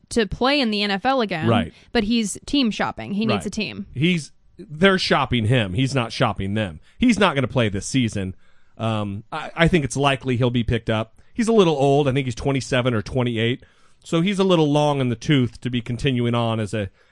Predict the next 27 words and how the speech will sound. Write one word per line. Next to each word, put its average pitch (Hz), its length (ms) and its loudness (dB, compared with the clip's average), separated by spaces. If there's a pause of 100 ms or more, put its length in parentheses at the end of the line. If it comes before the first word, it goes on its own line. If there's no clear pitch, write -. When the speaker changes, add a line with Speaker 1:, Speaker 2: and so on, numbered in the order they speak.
Speaker 2:
as 113 140 -6
a 127 60 0
lead 143 440 0
starting 127 540 0
running 120 340 2
back. 92 440 -8 (540)
Um, 95 440 -6 (840)
a-, 170 160 -10
anyway, 147 280 -2
that's 123 260 -2
neither 147 240 4
here 123 160 0
nor 104 140 -2
there. 107 280 0
The, 117 100 -4
the 151 260 -2
issue 160 300 0
is, 107 420 -4 (760)
it, 247 480 -10
this 254 160 -4
is 262 100 -6
just 262 200 -6
goofy. 120 360 0
Anyway, 180 340 2
w-, - 500 -14
last 185 360 0
clip, 147 280 0